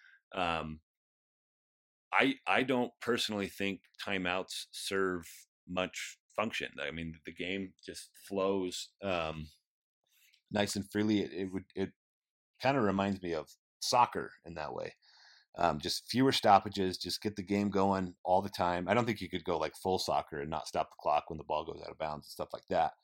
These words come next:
Um, but I think it would increase the general flow of the game if you just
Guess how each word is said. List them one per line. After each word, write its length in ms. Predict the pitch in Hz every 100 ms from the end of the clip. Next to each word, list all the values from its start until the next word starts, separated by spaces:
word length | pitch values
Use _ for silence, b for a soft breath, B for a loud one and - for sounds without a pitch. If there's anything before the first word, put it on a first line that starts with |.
| B B B B B _
Um, 460 | 95 90 80 71 78 _ _ _
but 80 | 101
I 80 | 98
think 140 | 127
it 60 | 110
would 120 | 98
increase 640 | 92 - 101 95 - - - -
the 120 | 90
general 500 | 82 95 92 82 76 -
flow 360 | 90 85 80 78
of 100 | -
the 80 | 76
game 360 | 82 80 80 -
if 120 | -
you 80 | 80
just 220 | 85